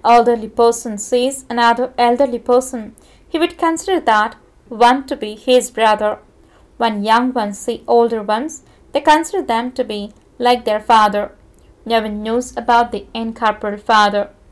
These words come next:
They simply say God the Father. They don't understand that they are souls and that He is their Father. The Father must definitely be giving you the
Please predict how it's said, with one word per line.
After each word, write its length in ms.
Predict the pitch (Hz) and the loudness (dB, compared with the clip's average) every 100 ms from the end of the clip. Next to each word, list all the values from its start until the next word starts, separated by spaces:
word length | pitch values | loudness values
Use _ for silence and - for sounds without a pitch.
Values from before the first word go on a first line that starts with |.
| _ _ _ | _ _ _
They 80 | 277 | -4
simply 480 | 269 311 339 339 294 | 0 0 0 -2 -6
say 340 | - 226 214 - | -4 -4 -6 -2
God 360 | 220 220 240 | 2 2 0
the 80 | 226 | -6
Father. 500 | 226 220 208 202 202 - _ _ _ _ - | 0 2 2 0 -6 -10 _ _ _ _ -6
They 160 | 214 | -4
don't 360 | 208 233 240 240 - | 0 0 -2 -10 -8
understand 680 | 214 233 269 - 262 226 208 | -6 -4 -6 -4 -2 -2 -4
that 280 | 208 233 311 - _ _ - | -4 -4 -6 -18 _ _ -2
they 120 | 233 | 4
are 140 | 220 202 | 4 4
souls 580 | - 262 226 214 214 - _ _ - | 2 4 4 2 -12 -20 _ _ -2
and 240 | 254 254 254 | 0 2 2
that 260 | 277 311 - _ - | 2 2 -8 _ -2
He 180 | 302 | 2
is 120 | 233 226 | 2 0
their 240 | 220 214 | -4 -4
Father. 540 | 214 226 208 208 208 - _ _ _ _ _ | 2 4 4 0 -6 -8 _ _ _ _ _
The 80 | 220 | 0
Father 340 | 240 226 233 | 4 4 2
must 360 | 214 214 247 - | -4 -4 -4 -2
definitely 500 | 226 226 247 254 220 | -2 -2 -8 -8 -8
be 140 | 214 | -10
giving 420 | 202 233 247 254 | -6 -2 0 -2
you 180 | 220 220 | -4 -6
the 160 | 226 | -6